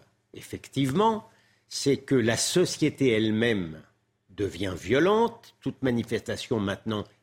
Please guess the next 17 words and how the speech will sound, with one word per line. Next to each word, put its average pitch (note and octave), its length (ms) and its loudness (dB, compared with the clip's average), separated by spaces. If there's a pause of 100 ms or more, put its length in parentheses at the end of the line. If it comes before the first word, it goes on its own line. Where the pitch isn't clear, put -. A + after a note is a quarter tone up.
est D#2+ 100 -8
violente, C#3+ 560 0
et F#3+ 60 2
qu'il A#2+ 280 -2
y F#2 120 0
a - 160 -4
effectivement D3 1040 -4 (1000)
une A#2 160 0
conviction C#3 960 0 (220)
qui - 180 -10
transcende C#3 580 2
très D3 220 0
largement A#2+ 680 2
ce, F#2 320 -6
ce, F#2 200 -12
ce, F#2 140 -14
ce, - 180 -14